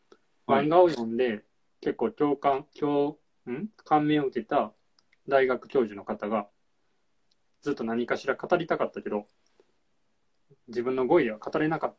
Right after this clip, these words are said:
Speaker 2: たっていうのを、なんか二十年ぐらい経って、ちょっと前に本出したらしいんですよ。ナウシカ号って。
Speaker 1: うんうんうんうんうん。
Speaker 2: ナウシカって読んだことありますかね？漫画の方。
Speaker 1: 漫画何回か読みました。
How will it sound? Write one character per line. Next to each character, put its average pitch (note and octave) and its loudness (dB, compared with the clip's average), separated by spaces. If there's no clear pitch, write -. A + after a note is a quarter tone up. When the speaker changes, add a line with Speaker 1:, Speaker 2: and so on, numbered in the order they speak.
Speaker 2:
た - -10
っ - -16
て - -8
い A#2+ 2
う - 0
の A2 -4
を、 A2 -2
な C3 -4
ん A2+ -4
か A2+ -10
二 B2 -2
十 D3 4
年 D3 2
ぐ C#3+ 2
ら A2+ 4
い G#2+ -8
経 A2 -8
っ G#2 -10
て、 - -4
ち - -4
ょ - 0
っ - 0
と B2 0
前 A#2+ 2
に G#2+ -6
本 A#2 -2
出 G#2 -4
し - -20
た G#2+ -10
ら G#2 -4
し - -18
い G#2+ -14
ん G#2 -10
で G2+ -12
す - -20
よ。 - -20
ナ A#2 0
ウ A2 -2
シ - -14
カ A2+ -4
号 A2 -10
っ - -20
て。 - -20
Speaker 1:
う D3 0
ん C3+ 0
う A2 0
ん - -10
う - -6
ん G2 -6
う G#2 -8
ん E2 -10
う G2+ -6
ん。 F2 -8
Speaker 2:
ナ E3 2
ウ G3+ 2
シ - -10
カ - -2
っ - -10
て B2 -10
読 B2 -4
ん B2+ -4
だ B2+ 2
こ D3+ 0
と G#2 -2
あ A2+ 0
り A#2+ 0
ま A#2 -2
す - -20
か G#2+ -10
ね？ G#2 -12
漫 A2 0
画 G#2+ 0
の G#2 -2
方。 - -6
Speaker 1:
漫 B2 2
画 C3+ 4
何 A2+ 0
回 B2 2
か A#2 -2
読 G2 0
み G2 -4
ま F#2+ -4
し - -16
た。 - -2